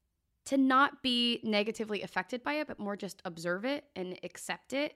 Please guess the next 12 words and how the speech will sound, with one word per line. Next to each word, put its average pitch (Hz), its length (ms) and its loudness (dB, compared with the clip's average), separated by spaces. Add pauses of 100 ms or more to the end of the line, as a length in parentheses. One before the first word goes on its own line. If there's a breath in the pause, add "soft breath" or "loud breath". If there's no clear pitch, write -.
And, 180 360 -4
uh, 117 320 -10
that 196 140 2
was 202 140 -6
a 202 60 -6
really 190 240 0
profound 180 420 -2
moment 175 300 -2
for 180 120 -8
me 175 180 -2
of, 165 140 -8
like, 165 260 -8